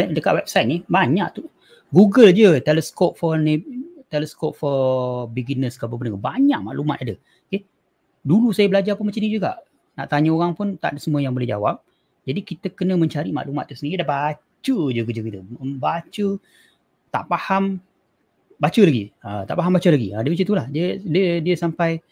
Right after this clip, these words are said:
uh, orang kata apa, um, sampai kita familiar dengan apa benda yang dibincangkan.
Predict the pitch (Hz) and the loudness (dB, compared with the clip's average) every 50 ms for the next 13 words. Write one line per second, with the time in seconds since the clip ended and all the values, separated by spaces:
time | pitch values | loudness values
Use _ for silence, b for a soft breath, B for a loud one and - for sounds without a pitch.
0 | _ _ _ _ _ _ _ _ - 135 147 147 147 147 143 143 143 143 143 143 | _ _ _ _ _ _ _ _ -2 0 2 2 2 2 2 0 0 0 -2 -2
1 | 143 139 143 139 139 139 139 135 135 131 - 147 - 147 - 175 165 160 - 127 | -2 -2 -2 -2 -2 -2 -2 -4 -4 -6 -6 -6 -6 -6 -6 -6 -8 -8 -8 -8
2 | 120 123 120 117 123 120 120 120 117 - _ _ _ _ _ _ _ _ - - | -8 -6 -6 -6 -6 -6 -6 -6 -8 -12 _ _ _ _ _ _ _ _ -16 -16
3 | - _ _ _ _ _ _ _ _ _ _ _ _ _ - - 135 135 135 - | -16 _ _ _ _ _ _ _ _ _ _ _ _ _ -6 -4 -4 -2 -2 -2
4 | 147 147 - 151 143 - - - - - - 151 143 143 147 147 151 160 175 170 | -4 -4 -4 -8 -10 -8 -10 -12 -8 -2 0 2 4 4 4 4 2 2 0 0
5 | 147 113 95 92 92 90 117 147 156 120 110 110 120 120 123 131 120 107 - 123 | 0 0 -2 -4 -8 -10 -12 -14 -12 -10 -8 -6 -4 -4 -4 -4 -6 -8 -8 -6
6 | 117 120 123 120 123 120 117 110 107 104 104 104 101 107 107 107 - - 113 104 | -6 -4 -2 -2 -2 -2 -2 -2 -4 -6 -6 -8 -8 -8 -8 -8 -8 -8 -8 -8
7 | 101 101 101 87 | -8 -8 -12 -12